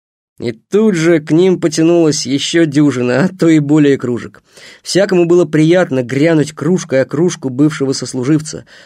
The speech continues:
о подвигах которого ныне трепали языками в каждом втором кабаке.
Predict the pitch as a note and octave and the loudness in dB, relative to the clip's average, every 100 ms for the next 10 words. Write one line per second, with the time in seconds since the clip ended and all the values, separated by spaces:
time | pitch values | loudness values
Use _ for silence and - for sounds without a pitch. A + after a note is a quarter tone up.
0 | - A#2 B2+ D3 D3 C#3+ C#3 B2+ C#3+ D3+ | -8 -6 0 0 2 0 0 -2 0 0
1 | C3+ B2+ C3+ B2+ C3+ B2+ C3 C3 B2 A#2+ | 0 0 0 -2 -4 -2 -2 0 -2 -4
2 | B2+ B2+ A#2 - C3+ D3 C#3 C#3 - A2+ | -4 -4 -4 -4 0 0 0 -2 -2 -4
3 | A#2 A2 A2 G#2+ - | -4 -4 -8 -8 -16